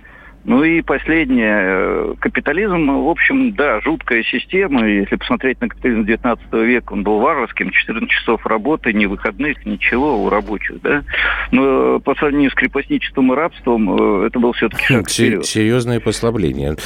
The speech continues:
Speaker 2: Ну
Speaker 1: Да,
Speaker 2: вот
Speaker 1: понимаете,
Speaker 2: смотрите,
Speaker 1: вот
Speaker 2: Александр
Speaker 1: такие
Speaker 2: Владимирович,
Speaker 1: дела,
Speaker 2: вот,
Speaker 1: да,
Speaker 2: э,
Speaker 1: да.
Speaker 2: вы сами щас, э, м, назвали вот эти скандинавские страны, этот термин «скандинавский социализм».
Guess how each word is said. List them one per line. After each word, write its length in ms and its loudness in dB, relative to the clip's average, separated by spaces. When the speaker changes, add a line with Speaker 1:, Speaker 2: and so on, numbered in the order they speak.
Speaker 2:
Ну 200 4
Speaker 1:
Да, 80 4
Speaker 2:
вот 160 2
Speaker 1:
понимаете, 80 -6
Speaker 2:
смотрите, 480 0
Speaker 1:
вот 120 -4
Speaker 2:
Александр 420 2
Speaker 1:
такие 200 0
Speaker 2:
Владимирович, 160 0
Speaker 1:
дела, 100 4
Speaker 2:
вот, 100 -2
Speaker 1:
да, 80 2
Speaker 2:
э, 20 4
Speaker 1:
да. 240 4
Speaker 2:
вы 140 2
сами 300 2
щас, 380 -2
э, 40 0
м, 840 -2
назвали 400 0
вот 180 -4
эти 160 -6
скандинавские 760 -2
страны, 360 0
этот 240 -4
термин 320 0
«скандинавский 640 -2
социализм». 640 -2